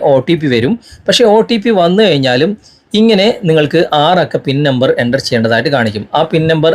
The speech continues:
അറിയാത്തിടത്തോളം കാലം, അല്ലെങ്കിൽ ഓർമ്മയില്ലാത്തിടത്തോളം കാലം നിങ്ങൾക്ക് ഒരിക്കലും തന്നെ ഈ WhatsApp ഉപയോഗിക്കാൻ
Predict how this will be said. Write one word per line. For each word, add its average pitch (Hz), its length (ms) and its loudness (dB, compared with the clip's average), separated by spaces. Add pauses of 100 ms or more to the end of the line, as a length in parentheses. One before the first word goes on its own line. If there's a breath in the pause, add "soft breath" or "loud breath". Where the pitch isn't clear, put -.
(120)
അറിയാത്തിടത്തോളം 147 720 0
കാലം, 113 220 0 (320 loud breath)
അല്ലെങ്കിൽ 175 260 0 (160)
ഓർമ്മയില്ലാത്തിടത്തോളം 147 920 0
കാലം 101 240 -2 (340 loud breath)
നിങ്ങൾക്ക് 139 280 0
ഒരിക്കലും 131 300 -2
തന്നെ 127 180 0 (180)
ഈ - 20 0 (100)
WhatsApp 131 440 -2
ഉപയോഗിക്കാൻ 135 340 -2